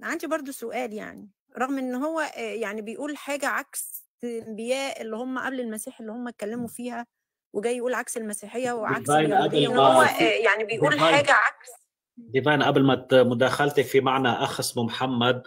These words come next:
Speaker 2: يا ريت إذا ما تطلعوه قبل ما يكتب تعليق، إذا حابين أخونا سام، آه، أختي divine بتحبوا نطلعه، حنطلعه. أخونا اسمه محمد، ب-، أكيد أخ مسلم،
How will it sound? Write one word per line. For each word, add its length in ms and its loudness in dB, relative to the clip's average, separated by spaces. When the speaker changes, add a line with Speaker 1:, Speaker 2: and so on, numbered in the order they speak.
Speaker 2:
يا 180 4
ريت 260 2
إذا 240 2
ما 140 2
تطلعوه 640 2
قبل 220 2
ما 120 -2
يكتب 420 0
تعليق، 500 2
إذا 180 0
حابين 500 2
أخونا 300 2
سام، 360 2
آه، 340 0
أختي 220 -6
divine 520 0
بتحبوا 680 -2
نطلعه، 640 2
حنطلعه. 640 -2
أخونا 300 -4
اسمه 240 -4
محمد، 460 -2
ب-، 160 -6
أكيد 400 -2
أخ 200 -10
مسلم، 420 -4